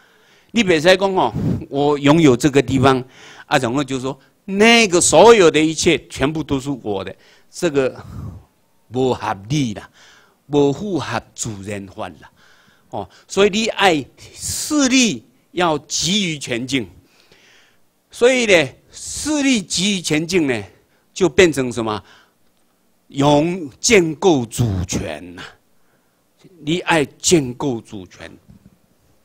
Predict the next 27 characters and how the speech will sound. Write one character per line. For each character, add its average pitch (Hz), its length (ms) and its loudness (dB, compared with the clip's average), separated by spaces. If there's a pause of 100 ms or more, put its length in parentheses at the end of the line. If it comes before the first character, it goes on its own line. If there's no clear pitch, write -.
(180)
哦， 101 240 -10 (640)
你 165 120 -2
得 147 80 2
爱 139 200 2
势 202 400 0
力 165 120 -2
急 127 280 -6
于 - 20 -12
前 110 260 -8
进， 107 220 -12 (640)
建 151 200 0
构 120 180 -6
主 95 180 -12
权。 73 240 -14 (720)
啊， 165 100 -12 (240)
主 139 180 -6
权 127 300 -4
是 104 140 -8
什 131 160 -6
么？ 131 100 -4 (960)
主 120 180 -8
权 120 220 -4
是 143 140 -10
什 117 160 -6
么 104 100 -8
意 107 100 -8
思？ 92 160 -14